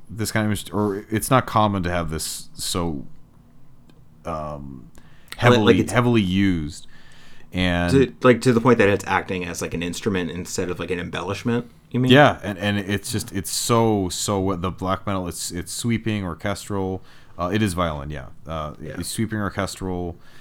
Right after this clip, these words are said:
Speaker 1: uh, elements along with, you know, big epic atmospheric black metal. Uh, just an incredible, incredible release.
Speaker 2: Yeah, nice. I, I, that's interesting. So, so is it?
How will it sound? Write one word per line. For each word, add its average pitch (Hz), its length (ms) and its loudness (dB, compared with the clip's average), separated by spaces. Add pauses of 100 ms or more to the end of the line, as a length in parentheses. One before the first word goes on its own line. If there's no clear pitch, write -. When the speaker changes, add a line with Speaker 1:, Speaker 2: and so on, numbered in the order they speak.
(260)
Speaker 1:
uh, 85 280 -4
elements 90 440 -2
along 82 300 -4
with, 80 200 -8
you 85 80 -6
know, 76 180 -6 (120)
big 90 520 -2
epic 87 440 -6
atmospheric 80 520 -8
black 80 240 -4
metal. 78 400 -10
Uh, 71 160 -12
just 107 240 -8
an 71 140 -12
incredible, 80 560 -6
incredible 71 520 -10 (300)
release. 67 500 -14 (1400)
Speaker 2:
Yeah, 139 200 -6 (200)
nice. 131 400 -4
I, 104 140 -2 (140)
I, 107 160 0 (580)
that's 147 200 -4
interesting. 127 300 -4
So, 123 280 4
so 117 280 0
is 110 180 -2
it? 117 280 4